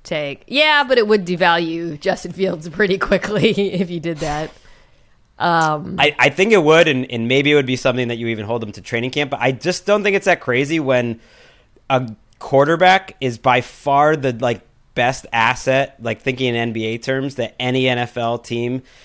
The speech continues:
Speaker 2: can have, and having two when you don't know for sure that either one is gonna be a superstar is better than one, and that they're always gonna be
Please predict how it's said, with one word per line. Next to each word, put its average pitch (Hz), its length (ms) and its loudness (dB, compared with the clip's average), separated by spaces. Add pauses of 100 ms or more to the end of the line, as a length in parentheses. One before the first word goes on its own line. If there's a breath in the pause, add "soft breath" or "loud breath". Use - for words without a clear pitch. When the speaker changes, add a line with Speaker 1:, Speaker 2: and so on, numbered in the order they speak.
(320 soft breath)
Speaker 2:
can 127 180 -2
have, 120 400 2
and 127 180 -6
having 131 380 2
two 139 480 2
when 123 160 -2
you 123 80 0
don't 131 180 4
know 131 140 2
for 127 160 -4
sure 131 260 0
that 127 200 -2
either 123 200 -2
one 123 180 0
is 120 120 -6
gonna 120 160 -4
be 117 120 -4
a 113 40 -4
superstar 139 680 -6
is 107 280 -8 (180)
better 127 300 0
than 117 180 -4
one, 120 240 -2
and 127 220 -4
that 127 100 -2
they're 135 220 -4 (100)
always 147 440 2
gonna 131 200 0
be 123 420 -2